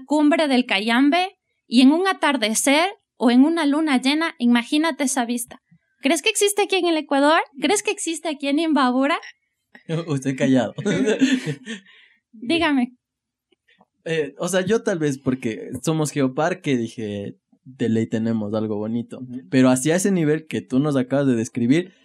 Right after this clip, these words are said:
Speaker 2: no lo imaginé,
Speaker 1: Bueno,
Speaker 2: pero
Speaker 1: si me visitan en mis redes sociales, en
Speaker 2: <laughs>
Speaker 1: Instagram.
Speaker 2: ¿Estás cómo? No, dale,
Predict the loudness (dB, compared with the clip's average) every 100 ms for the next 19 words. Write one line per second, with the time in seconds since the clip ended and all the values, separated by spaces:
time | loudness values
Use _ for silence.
0 | _ _ -12 0 2 2 0 -4 -4 -4
1 | -4 -2 0 2 2 0 0 0 -2 0
2 | 0 4 4 4 2 -2 -2 -2 0 2
3 | 2 4 4 4 4 4 4 2 2 0
4 | -2 -2 -6 -2 0 2 0 0 0 0
5 | -4 -6 0 2 2